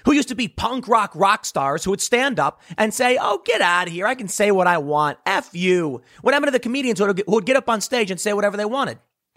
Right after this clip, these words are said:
We still have 'em, don't get me wrong. Like, you got Joe Rogan, obviously, and Dave Chappelle and Ricky Gervais. They do a good job of it. And Ryan Long, obviously. But I'm going through the story, and then sure enough, what do I see? They, they, they suspended Steven Crowder.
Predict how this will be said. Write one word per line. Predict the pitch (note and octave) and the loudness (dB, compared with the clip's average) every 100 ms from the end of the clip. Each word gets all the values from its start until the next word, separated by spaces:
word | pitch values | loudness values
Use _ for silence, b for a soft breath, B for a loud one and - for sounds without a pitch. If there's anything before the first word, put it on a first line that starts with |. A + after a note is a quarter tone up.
| b b _ | b b _
We | A#3 | -4
still | - | 2
have | G3+ D3+ | 4 2
'em, | D#3+ F#3+ | 0 -6
don't | - | -8
get | E3+ | -4
me | D3+ | -2
wrong. | C3 B2 G3 - | -2 -2 -4 -6
Like, | B2 C#3 - | -6 -6 -4
you | F3+ | 0
got | G3+ | 0
Joe | D3 F3+ | 2 0
Rogan, | F#3+ F3 D3 | 2 0 -2
obviously, | D#3 D3 D3+ D3 F3+ B B B | -4 -4 -4 -4 -6 B B B
and | - | 0
Dave | F#3 F3 | 2 2
Chappelle | D3 D3+ C3+ C3 G3+ | 0 -2 0 0 0
and | |
Ricky | D#3 C#3+ C#3 | -4 -4 -2
Gervais. | A#2+ A2+ - - - _ b b | -2 -2 -2 -6 -8 _ b b
They | C3 | -2
do | D#3+ | 0
a | D3+ | 0
good | D#3+ D#3+ | -2 0
job | E3 G#3 F3+ | 2 2 0
of | G#2 | -6
it. | G2 _ | -10 _
And | - F#3+ | -4 0
Ryan | F#3+ G3 F#3 | 0 0 -2
Long, | G#3+ A#2 | -2 -2
obviously. | D#3+ A#2+ - G2+ C3+ _ _ _ _ _ _ _ B B | -4 -6 -10 -12 -14 _ _ _ _ _ _ _ B B
But | F#3+ | 0
I'm | G#3 | 2
going | A3+ C4+ | 2 2
through | A3+ | -2
the | A3 | -4
story, | - A#3+ F#3+ C#3+ b b b b b b b | 0 2 0 -4 b b b b b b b
and | A3+ | 0
then | B3 | 0
sure | - C#4+ | 2 2
enough, | C#4+ B3 G#3 | 4 2 2
what | |
do | A#3 | 2
I | A#3 | 0
see? | - B3 | -4 -4
They, | E3+ G3+ A#2+ - | -2 -4 -6 -6
they, | G3 | -6
they | E3+ G3 | -2 -4
suspended | G3 F#3 - A3 A#3 F#3+ | -2 -4 -2 -2 -2 -6
Steven | - G#3 F#3 F3 | -6 -4 -4 -4
Crowder. | G#3 - B2+ | -4 -4 -6